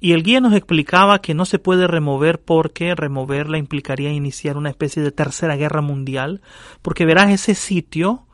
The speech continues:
es muy sagrado para diversas religiones, no solo para el cristianismo.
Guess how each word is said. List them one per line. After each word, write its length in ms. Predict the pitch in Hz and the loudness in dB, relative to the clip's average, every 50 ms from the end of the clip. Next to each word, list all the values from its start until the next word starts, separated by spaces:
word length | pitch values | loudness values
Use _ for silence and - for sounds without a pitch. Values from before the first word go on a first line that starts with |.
| _ _ _ _ _ _ - | _ _ _ _ _ _ -6
es 120 | 156 143 | -4 -2
muy 260 | 151 160 196 247 254 | 2 2 4 4 4
sagrado 540 | - - 180 147 143 143 143 139 147 160 - | 2 2 0 0 0 0 0 0 0 0 0
para 200 | - 143 143 135 | -2 -2 -2 -2
diversas 480 | 131 131 127 131 147 - - - 151 143 | -2 -2 -2 -2 -2 -2 -4 -6 -4 -2
religiones, 680 | 156 139 135 131 - - - 139 131 127 127 156 165 | -2 -2 -2 -4 -6 -6 -6 -6 -6 -6 -6 -6 -6
no 120 | 156 131 123 | -6 -6 -6
solo 280 | - 147 135 135 127 | -6 -6 -6 -6 -4
para 160 | - 143 143 | -4 -6 -6
el 40 | 143 | -6
cristianismo. 760 | - 151 143 - - 147 143 151 139 - - 147 175 208 - | -6 -8 -10 -8 -8 -6 -6 -6 -8 -8 -6 -6 -6 -6 -8